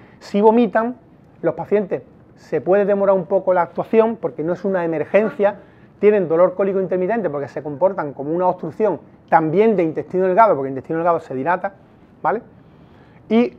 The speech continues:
qué actuación es la que debemos priorizar en la urgencia en las obstrucciones de colon? Lo que acabo de decir, la obstrucción de colon con la válvula competente. ¿Por qué? Porque una obstrucción en asa cerrada, en estos casos, os digo que hay que operar al paciente en menos de,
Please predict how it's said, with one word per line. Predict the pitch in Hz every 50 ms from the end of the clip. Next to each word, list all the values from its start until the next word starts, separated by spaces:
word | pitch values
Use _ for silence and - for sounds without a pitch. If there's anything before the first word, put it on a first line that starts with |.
| - - -
qué | 226
actuación | 214 233 226 - 233 - 254 233 233
es | 226
la | 220 214
que | - 220
debemos | 208 208 208 208 214 208 190
priorizar | 202 - 214 202 196 180 - - 208
en | 196 196
la | 185 185
urgencia | 170 - - 202 202 147 - 190
en | 185
las | 185
obstrucciones | 175 - 165 - - 190 185
de | 185 180
colon? | 196 190 165 143
Lo | 139 135 131
que | 156
acabo | 143 131 160 156 160
de | 151 147
decir, | 135 - - 139 120 - - - - - -
la | - 143
obstrucción | 139 - 151 139 - 180 180 165
de | 156
colon | 139 117 113 107 208 -
con | 165 147
la | 143 139
válvula | 151 156 156 156 139
competente. | - 143 135 127 127 120 120 120 120 120
¿Por | 123 127 -
qué? | - 196 180 139 - - - - -
Porque | - 135 131
una | 147 151
obstrucción | 139 - 143 - 160 156
en | 156 151
asa | - - 147
cerrada, | - - 156 185 220 220 233 277 - - - - - _ - -
en | 151 151
estos | 156 - 175 165
casos, | - 175 170 - - 135 - - - _ _ - - -
os | - 143
digo | 147 185 180 147 127 - -
que | -
hay | 156 160
que | 147 170
operar | 156 165 151 151
al | 156 151
paciente | 147 139 - 165 160 143 135
en | 131 127
menos | 135 135 135 127 120 120
de, | 127 123 123 123 131